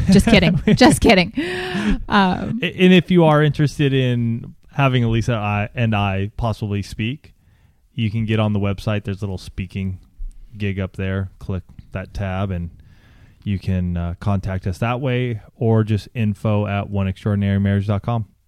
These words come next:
Speaker 1: Mm-hmm.
Speaker 2: Open up the conversation with us. We'd love to have it. If you wanna call us, you can call the, uh,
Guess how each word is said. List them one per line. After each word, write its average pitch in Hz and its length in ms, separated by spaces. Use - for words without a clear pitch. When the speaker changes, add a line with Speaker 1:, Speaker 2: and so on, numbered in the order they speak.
Speaker 1:
Mm-hmm. 190 120
Speaker 2:
Open 104 180
up 101 120
the 104 80
conversation 104 640
with 101 180
us. 104 180
We'd 98 140
love 101 180
to 95 120
have 98 260
it. 101 180
If - 160
you 110 80
wanna 101 260
call 101 360
us, 95 180
you 101 80
can 92 140
call 95 400
the, 90 400
uh, 85 180